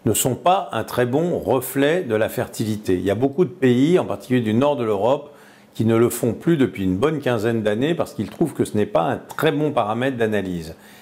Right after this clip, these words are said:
Si le nombre de spermatozoïdes, la concentration et la mobilité sont normaux, le fait d'avoir des formes typiques un peu basses n'est pas vraiment un critère d'infertilité.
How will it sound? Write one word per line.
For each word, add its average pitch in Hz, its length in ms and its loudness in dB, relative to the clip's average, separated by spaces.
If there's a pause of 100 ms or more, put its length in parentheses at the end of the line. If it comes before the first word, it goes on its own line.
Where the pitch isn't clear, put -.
(320)
Si - 360 2
le 135 140 6
nombre 160 460 2
de 123 80 2
spermatozoïdes, 127 840 2
la 92 100 0
concentration 123 720 -2
et 107 60 2
la 95 100 2
mobilité 135 560 2
sont 98 360 -6
normaux, 104 680 0 (640)
le 110 240 4
fait 175 220 2
d'avoir 139 460 2
des 110 120 -6
formes 117 220 -2
typiques 123 380 -2
un 98 100 2
peu 95 160 -2
basses 139 380 0
n'est 104 120 -2
pas 135 200 2
vraiment 120 380 -2
un 110 80 -2
critère 127 640 0 (160)
d'infertilité. 95 920 -6